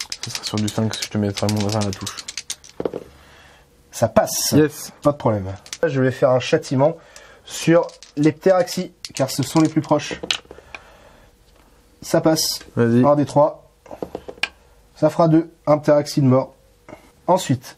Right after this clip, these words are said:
Speaker 2: lui, il va donner son pouvoir pour, euh, pour, euh, l'invue à quatre, en bulle.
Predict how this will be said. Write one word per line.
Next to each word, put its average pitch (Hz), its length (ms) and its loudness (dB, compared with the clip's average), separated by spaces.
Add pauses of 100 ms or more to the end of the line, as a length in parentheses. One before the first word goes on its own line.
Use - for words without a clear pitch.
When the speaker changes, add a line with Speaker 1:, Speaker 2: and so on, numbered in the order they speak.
Speaker 2:
lui, 196 300 2 (360)
il 135 140 2
va 143 140 4
donner 165 400 2 (200)
son - 220 -2
pouvoir 160 580 2
pour, 135 420 2
euh, 117 360 4 (640)
pour, 117 400 2
euh, 107 200 2 (160)
l'invue 135 320 4
à - 60 4
quatre, - 300 -2 (200)
en 123 80 2
bulle. 139 280 2